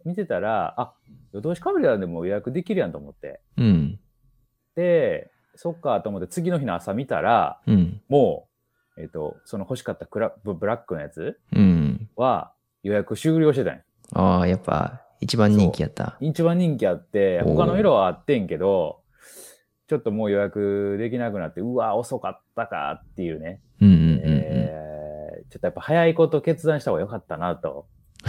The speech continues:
Speaker 2: <laughs>
Speaker 1: 思ったね、その時は。だから、
Speaker 2: なるほどね。
Speaker 1: 公式で頼むことにして、
Speaker 2: うん。うん。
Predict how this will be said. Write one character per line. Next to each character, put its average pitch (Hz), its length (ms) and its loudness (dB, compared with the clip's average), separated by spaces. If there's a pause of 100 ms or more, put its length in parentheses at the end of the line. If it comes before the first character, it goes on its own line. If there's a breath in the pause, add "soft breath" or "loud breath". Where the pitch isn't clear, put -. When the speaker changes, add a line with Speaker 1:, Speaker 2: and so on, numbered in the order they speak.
(320)
Speaker 2:
<laughs> - 840 -2
Speaker 1:
思 90 260 -4
っ - 80 -10
た 76 200 -6
ね、 120 160 6
そ 95 240 2
の 87 80 -2
時 92 320 -2
は。 80 560 0
だ 90 120 0
か - 60 2
ら、 - 20 4
Speaker 2:
な - 20 -
る 85 100 -2
ほ 87 60 -10
ど 92 40 -4
ね。 120 220 -2 (140)
Speaker 1:
公 160 260 6
式 165 420 -4
で 220 540 6
頼 101 180 4
む 80 140 4
こ 120 120 -2
と 104 140 -4
に 85 140 -6
し - 180 -20
て、 139 540 2 (120)
Speaker 2:
う 95 60 4
ん。 98 60 8
う 90 40 10
ん。 73 280 2